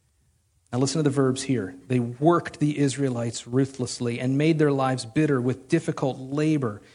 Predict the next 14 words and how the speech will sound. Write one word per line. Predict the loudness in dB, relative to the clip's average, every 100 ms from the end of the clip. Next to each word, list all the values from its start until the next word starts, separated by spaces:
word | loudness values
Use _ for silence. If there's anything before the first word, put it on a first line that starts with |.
| -2
in | 0
brick | 4 6 6 4
and | 4
mortar | 4 4 2
and | 0 -2
in |
all | 0 2 2
kinds | 0 0 0 0
of | -2
field | -6 -4 0 0 0
work. | -4 -4 -10 -18 _ _ _ _
They | 4 4
ruthlessly | 8 8 8 2 0 0 2
imposed | 0 0 4 4 2